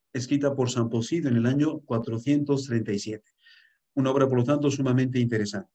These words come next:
El padre Victorino va a colaborar con todo este proyecto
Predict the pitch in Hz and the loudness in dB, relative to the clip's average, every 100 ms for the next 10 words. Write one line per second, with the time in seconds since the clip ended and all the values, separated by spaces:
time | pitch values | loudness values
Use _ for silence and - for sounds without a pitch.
0 | _ _ _ _ _ _ _ _ _ _ | _ _ _ _ _ _ _ _ _ _
1 | _ _ _ _ _ _ _ _ _ _ | _ _ _ _ _ _ _ _ _ _
2 | _ _ _ _ _ _ _ _ _ _ | _ _ _ _ _ _ _ _ _ _
3 | _ _ _ _ _ _ _ _ _ _ | _ _ _ _ _ _ _ _ _ _
4 | _ _ _ _ _ _ _ 170 220 233 | _ _ _ _ _ _ _ -4 2 2
5 | 214 202 175 185 180 180 196 - 147 147 | 2 4 4 6 4 2 -2 -2 -4 2
6 | 143 139 151 170 175 160 139 170 175 175 | 4 4 2 0 0 0 0 2 2 0
7 | 165 135 135 127 147 143 - 147 | -2 0 2 2 2 0 -2 -4